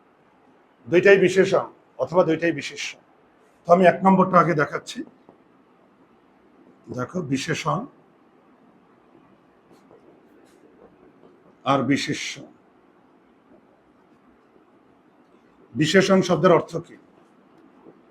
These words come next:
বিশেষণ শব্দের অর্থ বৈশিষ্ট্য। আর বিশেষ্য তো আমরা জানি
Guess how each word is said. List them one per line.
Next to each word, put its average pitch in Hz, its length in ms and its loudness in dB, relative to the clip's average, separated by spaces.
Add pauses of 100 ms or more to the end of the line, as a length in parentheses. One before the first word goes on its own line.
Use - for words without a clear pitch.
(140)
বিশেষণ 170 540 0
শব্দের 165 320 0
অর্থ 160 220 0
বৈশিষ্ট্য। 147 640 -6 (2250)
আর 151 120 0
বিশেষ্য 160 480 -2
তো 202 100 -4
আমরা 180 240 2
জানি 151 160 2